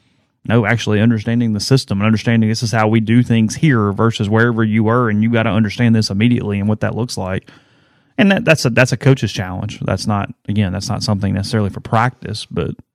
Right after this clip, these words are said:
I do think that's one of the more critical things that will look like. Um, and then we'll be able to get an idea of kicking.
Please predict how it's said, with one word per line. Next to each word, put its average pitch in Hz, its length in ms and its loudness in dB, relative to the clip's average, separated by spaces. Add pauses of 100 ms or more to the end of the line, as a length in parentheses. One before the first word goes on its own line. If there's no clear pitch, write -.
(160)
I 101 60 0
do 104 160 2
think 98 200 -4
that's - 180 -10
one 107 140 0
of 95 60 -4
the 95 40 -4
more 98 160 -2
critical 101 360 -6
things 101 340 -4
that 101 140 -4
will 95 140 -4
look 110 200 0
like. 117 320 2 (560)
Um, 220 200 4
and 214 120 6
then 226 80 6
we'll 220 120 6
be 233 80 8
able 233 80 6
to 226 40 0
get 240 100 2
an 226 60 6
idea 226 200 4
of 220 100 -4
kicking. 156 340 0